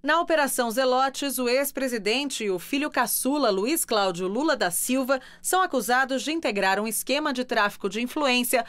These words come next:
lavagem de dinheiro e organização criminosa, depois de o petista deixar o governo.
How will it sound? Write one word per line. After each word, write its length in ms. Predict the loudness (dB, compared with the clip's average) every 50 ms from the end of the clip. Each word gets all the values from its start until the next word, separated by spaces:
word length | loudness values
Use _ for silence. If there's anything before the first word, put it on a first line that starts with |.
| -8 -8 -2
lavagem 540 | 0 0 2 2 2 2 2 0 0 -4 -4
de 140 | -4 -4 -4
dinheiro 420 | -4 -4 -2 -2 -2 -2 -2 -2
e 100 | -2 -2
organização 680 | -2 0 0 0 0 0 0 0 0 0 0 -2 -2 -2
criminosa, 720 | -2 -2 -2 -2 0 2 2 4 2 2 2 -2 -4 -6 -8 -14 -18 -6 -2
depois 460 | -2 -2 0 2 2 2 2 2 0
de 80 | -2 -2
o 40 |
petista 480 | -2 -2 -2 -2 -2 -4 -4 -2 -2 -2
deixar 420 | 0 0 0 0 0 2 2 2
o 60 | 2 2
governo. 640 | 0 -2 0 0 0 2 2 0 0 -4 -8 -10